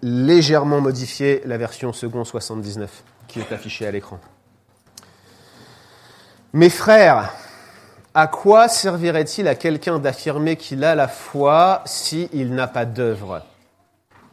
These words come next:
Cette foi peut-elle le sauver ? Si un frère ou une sœur n'ont pas de quoi se vêtir et manquent de la nourriture de chaque jour, et que l'un d'entre vous leur dise :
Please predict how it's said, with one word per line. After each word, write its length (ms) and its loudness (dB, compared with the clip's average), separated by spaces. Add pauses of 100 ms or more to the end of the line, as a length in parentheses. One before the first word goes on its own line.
(560)
Cette 280 -4
foi 300 2
peut-elle 460 0
le 100 0
sauver ? 540 -4 (1700)
Si 240 -8
un 120 0
frère 420 4
ou 80 0
une 120 -4
sœur 540 2 (140)
n'ont 240 -4
pas 200 2
de 100 -2
quoi 220 0
se 120 -8
vêtir 640 -6
et 100 -6
manquent 280 0
de 80 -4
la 120 -2
nourriture 420 -4
de 60 -6
chaque 260 -6
jour, 340 -4 (360)
et 120 -4
que 120 -6
l'un 280 4
d'entre 340 -2
vous 220 -2
leur 200 0
dise : 360 -4